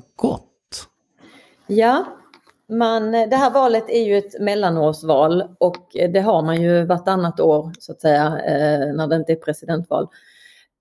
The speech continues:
Speaker 2: Eh, och då röstar man ju, eh, för kongressen, och kongressen består ju av två delar, senaten och representanthuset.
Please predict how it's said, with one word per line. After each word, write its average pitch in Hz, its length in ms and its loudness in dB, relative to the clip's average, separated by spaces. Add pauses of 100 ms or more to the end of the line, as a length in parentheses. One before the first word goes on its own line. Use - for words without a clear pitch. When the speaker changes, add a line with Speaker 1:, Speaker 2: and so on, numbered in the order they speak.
Speaker 2:
Eh, 170 260 -2 (120)
och 180 340 0
då 190 160 2
röstar 180 400 0
man 160 280 0
ju, 156 320 2 (420)
eh, - 180 -4 (100)
för 156 480 2
kongressen, - 840 -4
och 170 120 -6
kongressen 170 600 -4
består 165 320 -2
ju 165 60 2
av 156 60 -2
två 160 380 0 (400)
delar, 151 720 2
senaten 160 920 -2
och - 240 -6
representanthuset. 165 1080 -8